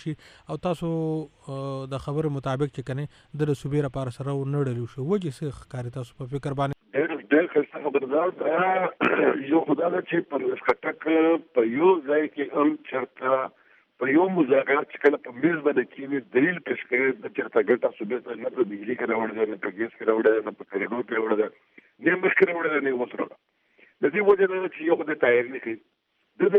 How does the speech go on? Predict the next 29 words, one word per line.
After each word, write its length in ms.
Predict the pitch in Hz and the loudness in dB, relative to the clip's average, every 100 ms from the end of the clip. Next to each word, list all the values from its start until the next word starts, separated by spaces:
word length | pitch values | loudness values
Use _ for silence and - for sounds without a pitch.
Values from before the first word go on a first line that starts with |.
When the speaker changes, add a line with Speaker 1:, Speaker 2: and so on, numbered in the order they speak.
| 156 | 4
Speaker 2:
ځان 160 | 185 185 | 2 2
سره 160 | 196 175 - | 2 2 -2
تکړه 260 | 160 165 196 | -4 2 2
وزیران 340 | 165 143 160 165 | 2 4 4 4
بوتلي 320 | 139 - 156 139 | 0 0 -2 -2
شو. 120 | 143 | -4
ګوره، 140 | 143 147 | -2 -2
د 80 | 135 - | -4 -2
چیف 140 | 147 131 | -2 -2
منسټر، 420 | 127 - 117 120 | -4 -4 -4 -4
د 80 | 117 - | -4 -6
سند 180 | 147 - | -8 -6
چیف 120 | 123 | -6
منسټر 320 | 123 - 131 120 | -6 -6 -6 -4
ځان 100 | 143 | -4
سره 100 | 135 120 | -6 -4
درې 120 | 143 147 | 0 2
وزیران 320 | 107 110 110 101 | 2 0 0 0
بوتلي، 260 | - 101 - 107 | -4 -6 -4 4
ډېر 140 | 208 - | 4 4
ټیم 120 | 175 | -4
یې 60 | 156 | -6
بوتلو، 260 | 117 120 - - | -6 -8 -8 -4
ده 60 | 151 151 | -2 2
ځان 120 | 151 156 | 0 2
سره 100 | 139 135 | 0 2
لس 100 | 202 143 | 0 -2
بوتلي 280 | 120 104 98 | -6 -6 -8
شو. 120 | - | -12